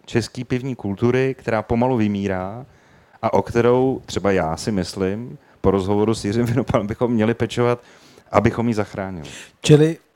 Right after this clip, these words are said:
Speaker 2: abych tomu správně rozuměl, jde o snahu tedy, ehm, mít nějaké chráněné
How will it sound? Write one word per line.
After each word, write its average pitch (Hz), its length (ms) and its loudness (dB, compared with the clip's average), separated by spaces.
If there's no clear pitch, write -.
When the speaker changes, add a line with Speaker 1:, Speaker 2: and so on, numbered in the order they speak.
Speaker 2:
abych 151 180 4
tomu 175 160 6
správně 160 360 2
rozuměl, 165 400 4
jde 165 160 6
o 180 140 4
snahu 165 540 -2
tedy, 170 440 0
ehm, 143 400 0
mít 151 380 -2
nějaké 160 420 4
chráněné 160 920 4